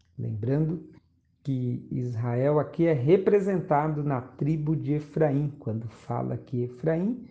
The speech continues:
não é especificamente uma tribo, mas representa todo o reino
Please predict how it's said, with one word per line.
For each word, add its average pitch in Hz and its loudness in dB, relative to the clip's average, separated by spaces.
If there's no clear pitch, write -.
não 120 -4
é 151 4
especificamente 185 4
uma 208 2
tribo, 170 -2
mas 135 -2
representa 143 -2
todo 170 2
o 160 2
reino 143 0